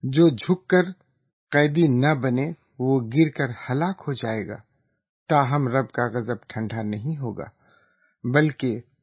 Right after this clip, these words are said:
اس کا ہاتھ مارنے کے لیے اٹھا ہی رہے گا۔ اسور پر افسوس جو میرے غضب کا آلہ ہے، جس کے ہاتھ میں میرے قہر کی لاٹھی ہے۔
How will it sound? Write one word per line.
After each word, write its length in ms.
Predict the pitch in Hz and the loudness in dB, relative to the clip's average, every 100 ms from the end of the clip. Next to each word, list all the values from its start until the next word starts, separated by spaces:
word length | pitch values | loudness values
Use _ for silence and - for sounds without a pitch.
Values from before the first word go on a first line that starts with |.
| - | -10
اس 180 | 135 - | -10 -4
کا 160 | 135 | -2
ہاتھ 480 | 117 120 147 160 - 123 | -2 -2 -2 -2 -4 -2
مارنے 440 | 123 139 156 156 | 2 2 2 -4
کے 160 | - 120 | -4 -4
لیے 200 | 120 104 - | -2 -4 -8
اٹھا 420 | 151 - - 151 | -12 -10 -8 -8
ہی 160 | 147 175 | -6 -6
رہے 280 | 113 98 90 | -6 -8 -10
گا۔ 80 | - _ _ _ _ _ _ _ _ _ _ - | -14 _ _ _ _ _ _ _ _ _ _ -2
اسور 340 | 139 - 196 175 | 0 4 4 4
پر 260 | 160 151 - | 0 0 0
افسوس 560 | 135 - - 160 143 131 - _ - | -6 -6 0 2 4 0 -6 _ -14
جو 260 | 120 139 139 | -4 0 2
میرے 340 | 131 131 131 | 2 0 0
غضب 400 | 113 123 143 - | -2 0 -2 0
کا 200 | 117 120 - | 0 0 -2
آلہ 300 | - 104 107 | -8 -6 -4
ہے، 240 | 131 131 147 _ _ _ _ _ - | -4 -6 -10 _ _ _ _ _ -14
جس 320 | 123 156 - | -4 -4 -2
کے 120 | 127 | -2
ہاتھ 400 | 120 135 147 - | -2 0 -2 -2
میں 100 | 151 | -2
میرے 280 | 131 131 127 | 0 0 -4
قہر 320 | - 127 131 | -4 -2 -4
کی 200 | 127 - | -6 -6
لاٹھی 520 | 107 104 107 - 151 | -4 -6 -8 -14 -14
ہے۔ 80 | 107 | -14